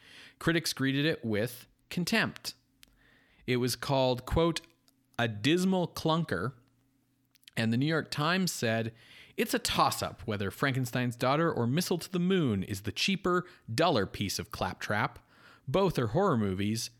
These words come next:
being simply horrible bores." Uh, its reputation has not improved with time.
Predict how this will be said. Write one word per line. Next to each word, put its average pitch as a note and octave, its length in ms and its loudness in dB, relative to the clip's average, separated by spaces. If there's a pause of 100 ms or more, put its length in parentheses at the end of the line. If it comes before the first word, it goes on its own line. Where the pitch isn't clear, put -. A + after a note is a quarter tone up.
(180)
being B2+ 240 0
simply A#2+ 400 -2
horrible F#2+ 480 0
bores." F2+ 720 -6 (760)
Uh, D#2+ 280 -4
its - 500 -6 (160)
reputation D#3+ 580 -2
has C3+ 120 -4
not D3 160 -2
improved C#3+ 420 -2
with C3+ 160 -6
time. B2+ 460 -2